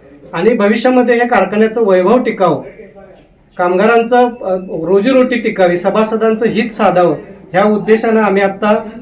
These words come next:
शेतकरी म्हणजे दत्त कारखाना बचाव पॅनलची आता घोषणा केलेल्या या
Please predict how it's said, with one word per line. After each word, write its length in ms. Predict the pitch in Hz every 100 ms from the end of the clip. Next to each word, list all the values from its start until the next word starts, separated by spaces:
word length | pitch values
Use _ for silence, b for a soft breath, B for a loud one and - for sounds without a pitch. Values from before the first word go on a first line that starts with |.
| - 247 240 240 - -
शेतकरी 420 | 220 202 - 233
म्हणजे 200 | 196 185
दत्त 280 | 196 240 277
कारखाना 420 | 262 226 220 226
बचाव 500 | 226 202 190 220 196
पॅनलची 460 | - 180 175 185 208
आता 180 | - 190
घोषणा 340 | 170 160 180
केलेल्या 460 | 185 190 170 175 214
या 180 | 196